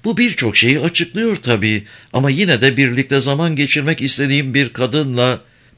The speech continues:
"Birlikte zaman geçirmen suç değil bence. Biraz daha anlatsana Harry." "Şey," Harry parlak içkiyi yuttu.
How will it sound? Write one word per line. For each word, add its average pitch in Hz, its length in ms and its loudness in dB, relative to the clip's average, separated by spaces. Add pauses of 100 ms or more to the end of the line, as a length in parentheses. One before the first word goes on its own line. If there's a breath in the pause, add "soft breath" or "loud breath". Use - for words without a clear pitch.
"Birlikte - 400 -4
zaman 135 360 0
geçirmen 135 440 0
suç 147 340 -4
değil 180 240 -2
bence. 139 480 0 (560 loud breath)
Biraz 190 340 0
daha 131 140 2
anlatsana 131 640 0
Harry." 110 380 0 (1000 loud breath)
"Şey," 85 560 2 (160)
Harry 117 300 2
parlak 107 420 -2
içkiyi 90 420 -2
yuttu. 82 480 -2